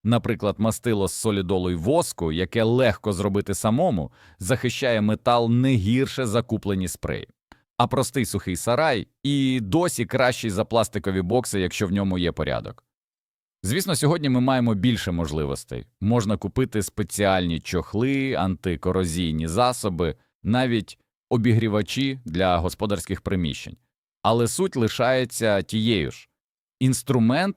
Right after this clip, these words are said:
треба берегти від вологи, іржі та безладу. І старі поради —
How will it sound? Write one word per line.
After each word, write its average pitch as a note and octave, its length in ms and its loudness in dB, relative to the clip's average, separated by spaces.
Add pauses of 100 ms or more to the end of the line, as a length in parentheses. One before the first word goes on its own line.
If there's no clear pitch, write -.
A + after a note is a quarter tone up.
треба C3 360 2
берегти A#2 680 2
від E2 200 -2
вологи, F3 680 2 (240)
іржі B2+ 460 0
та G#2 220 0
безладу. D#2 680 -2 (540)
І C3+ 100 4
старі B2+ 340 0
поради — G2 680 0